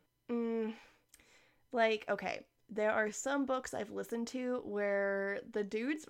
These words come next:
voice just ends up making me really uncomfortable. Like, they get way too into it, or over the top,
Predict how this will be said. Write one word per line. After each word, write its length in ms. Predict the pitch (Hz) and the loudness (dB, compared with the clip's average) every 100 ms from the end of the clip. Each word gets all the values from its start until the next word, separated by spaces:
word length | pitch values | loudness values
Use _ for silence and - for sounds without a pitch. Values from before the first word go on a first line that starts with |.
| - | -4
voice 400 | 240 311 349 - | -2 0 -2 -4
just 200 | 254 - - | -4 -2 2
ends 300 | - 320 392 | 2 2 2
up 160 | - | 2
making 440 | 302 359 427 427 403 | 2 0 4 6 6
me 180 | 415 381 - | 6 4 2
really 360 | 262 339 392 | 2 4 4
uncomfortable. 1160 | 403 - 370 - 320 - - 277 214 185 180 - | 4 2 0 -2 -2 -2 0 2 2 2 2 0
Like, 380 | - 262 262 262 - - - | 2 2 2 -2 -14 -20 -12
they 100 | 202 | -8
get 280 | 196 202 - | -4 -4 -4
way 240 | 214 214 | -4 -4
too 280 | 247 - 226 - | -4 -2 -2 -2
into 400 | 320 311 294 302 | 0 0 4 6
it, 380 | 302 294 311 - - - - | 6 6 4 -6 -20 -20 -4
or 720 | - 208 208 202 190 185 185 185 _ _ _ _ - - - | 0 2 4 2 2 -2 -6 -10 _ _ _ _ -20 -4 4
over 240 | 294 285 | 4 4
the 100 | 247 | 0
top, 360 | - 208 202 | -2 -2 -2